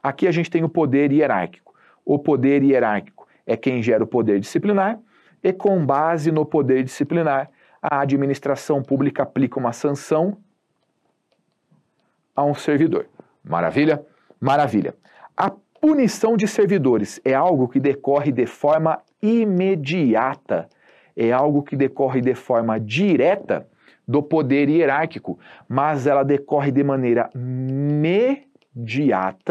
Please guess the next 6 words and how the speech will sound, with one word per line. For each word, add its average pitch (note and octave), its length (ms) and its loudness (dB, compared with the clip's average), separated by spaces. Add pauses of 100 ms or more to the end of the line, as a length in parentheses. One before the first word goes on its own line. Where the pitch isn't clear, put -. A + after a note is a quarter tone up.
(680)
de A#2 240 0
maneira B2 720 0 (640)
indireta G3+ 1700 2 (880)
do D#3 140 0
poder D#3 320 2
disciplinar. D3 560 0